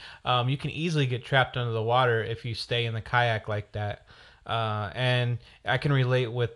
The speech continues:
uh, Bobby talking about practicing holding his breath. We used to have competitions when we were kids to see who can hold our breath the longest, and I would always win those because I had a secret to make sure that I win, and I'm not gonna tell you what it is. Um,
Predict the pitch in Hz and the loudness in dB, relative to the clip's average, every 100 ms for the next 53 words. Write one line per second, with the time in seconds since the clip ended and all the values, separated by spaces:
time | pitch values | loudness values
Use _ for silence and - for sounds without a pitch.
0 | - 127 120 113 120 120 120 - 117 120 | -4 0 2 2 2 2 2 0 0 0
1 | 113 - 117 - 123 120 117 117 110 104 | 0 2 0 0 -2 0 0 0 -2 0
2 | 120 117 117 - - 131 131 - 127 120 | 2 2 0 -10 -6 -2 0 2 2 2
3 | 127 120 120 131 120 127 117 117 117 113 | 0 0 -2 -2 -2 -4 -4 -2 -2 -2
4 | - 123 113 - 123 120 113 117 113 110 | -4 -4 -4 -2 -2 -2 0 0 2 2
5 | 113 110 117 110 110 107 107 - - - | 0 -2 -2 -4 -4 -4 -8 -10 -18 -20
6 | - 117 117 113 113 113 110 110 107 110 | -8 0 2 4 4 4 4 2 0 0
7 | 117 113 107 107 - 117 120 113 120 123 | 0 0 0 -2 -4 -6 -2 0 2 0
8 | 104 - 147 - 123 104 - - - _ | -2 -2 -2 -2 -4 -4 -10 -16 -18 _
9 | - - 135 123 117 131 120 113 117 113 | -20 -6 0 0 0 2 4 4 4 2
10 | 113 117 117 - 113 - 120 113 113 110 | 2 2 0 0 -4 0 0 2 0 -2
11 | 104 110 101 98 - - - - 120 113 | -2 -2 -4 -6 -12 -20 -20 -8 -4 -2
12 | 107 104 | -2 -4